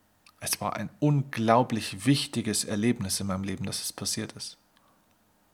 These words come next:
Ist nicht, war nicht schön. Ja? Wenn du als Profisportler in ein Trainingslager gehst, keiner wird sagen, „Hey, das war jetzt aber schön.“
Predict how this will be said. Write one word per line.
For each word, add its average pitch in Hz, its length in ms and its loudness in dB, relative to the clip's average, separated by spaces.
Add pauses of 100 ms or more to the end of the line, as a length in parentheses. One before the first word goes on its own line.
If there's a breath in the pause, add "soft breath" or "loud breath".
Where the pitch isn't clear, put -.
(520)
Ist - 260 -4
nicht, - 160 -10
war 92 140 2
nicht 90 120 -4
schön. 175 300 2 (1500)
Ja? 110 260 -8 (420)
Wenn 101 120 -2
du 95 120 -4
als - 160 -2
Profisportler 120 680 4
in 98 60 0
ein 95 100 -2
Trainingslager 110 640 4
gehst, - 360 -8
keiner 98 240 -2
wird 95 100 -2
sagen, 98 160 -2
„Hey, 101 120 0
das 98 160 -4
war 110 80 4
jetzt 113 120 2
aber 147 140 8
schön.“ 175 280 8